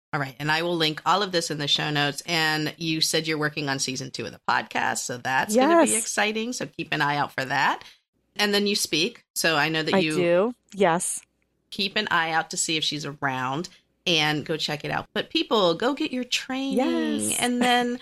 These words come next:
Speaker 1: <laughs> let patients know that you're getting your training. At least get some marketability out of this,
Speaker 2: I think
Speaker 1: right?
Speaker 2: that's an awesome idea. Patients are now more aware. They've, you know, they're paying attention. They're watching. Are you washing your hands? Do you have clean gloves on? Like,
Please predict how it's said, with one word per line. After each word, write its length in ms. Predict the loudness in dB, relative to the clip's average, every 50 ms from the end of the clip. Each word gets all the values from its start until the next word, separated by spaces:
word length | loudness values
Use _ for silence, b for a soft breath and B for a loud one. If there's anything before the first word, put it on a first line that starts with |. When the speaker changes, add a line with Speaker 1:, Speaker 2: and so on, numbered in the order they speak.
| -10 _
Speaker 1:
<laughs> 120 | _ _ -2
let 340 | 2 2 2 2 2 0
patients 400 | 0 0 2 2 2 0 0 2
know 200 | 4 4 4 4 4
that 120 | 2 0
you're 140 | -2 -2 -2
getting 340 | -2 -2 -2 -2 -2 -2 -4
your 160 | -4 -6 -4
training. 600 | -4 -4 -4 -2 -2 -2 -2 -2 -2 -2 0 0
At 100 | 0 0
least 220 | 0 0 0 0 2
get 160 | 0 0 2
some 200 | 2 0 2 2
marketability 960 | 4 4 4 2 2 0 0 0 0 2 2 2 2 2 2 0 -2 -2 -6 -8
out 240 | -8 -6 -2 0 0
of 140 | 0 0 -2
this, 260 | -4 -4 -2 0 2
Speaker 2:
I 120 | 2 4 4
think 180 | 4 4 4
Speaker 1:
right? 60 | 4
Speaker 2:
that's 180 | 4 4 2 0
an 120 | -2 -2 -2 0
awesome 460 | 2 4 4 4 2 2 0 2 2
idea. 640 | 2 0 0 -2 0 2 4 6 6 6 6 4 0
Patients 460 | -2 -4 -2 -2 -2 -6 -6 -4 -4
are 100 | -4 -2
now 320 | -2 0 0 0 0 0 0
more 220 | -2 -2 -2 -2
aware. 640 | -4 -4 -2 0 4 4 6 6 6 6 6 4 4 4
They've, 320 | 2 2 2 0 -4 -6 -14 -20 -20 _ _ _ _ _ _ _ _ _ _
you 140 | 0 2 4
know, 140 | 4 4 4
they're 120 | 2 0
paying 320 | -2 0 2 2 4 4 2
attention. 720 | 2 0 0 0 0 0 0 -2 0 2 4 4 4 2
They're 140 | 2 2
watching. 440 | 4 4 4 4 4 2 0 0 2
Are 80 | 2 4
you 120 | 4 4
washing 340 | 4 4 2 2 0 -2 -2
your 120 | 0 0 0
hands? 540 | 2 2 4 4 4 4 2 2 -2 -4 0
Do 80 | 4
you 100 | 4 4
have 140 | 4 4 2
clean 260 | 0 -2 -2 -2 0
gloves 360 | 2 4 4 4 4 2 2
on? 400 | 2 4 4 4 4 4 2 2
Like, 280 | 0 0 0 -2 -4